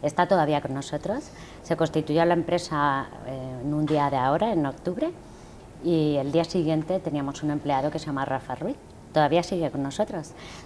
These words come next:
De hecho, él empezó muy jovencito y ahora, eh, estamos preparando su, su jubilación. Y anécdotas, la verdad es que con la gente hay, hay algo, por ejemplo,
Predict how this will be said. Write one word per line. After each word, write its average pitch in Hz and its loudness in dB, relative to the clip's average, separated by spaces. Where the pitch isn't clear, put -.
De 147 -2
hecho, 160 -2
él 151 4
empezó 147 0
muy 139 -2
jovencito 151 -6
y 156 4
ahora, 160 6
eh, 151 -2
estamos 143 -4
preparando 143 -4
su, 139 -6
su 156 -2
jubilación. 143 -4
Y 160 0
anécdotas, 151 0
la 147 0
verdad 135 0
es 170 -4
que 196 0
con 170 -2
la 147 2
gente 180 -2
hay, 147 0
hay 175 2
algo, 185 0
por 156 -6
ejemplo, 147 -4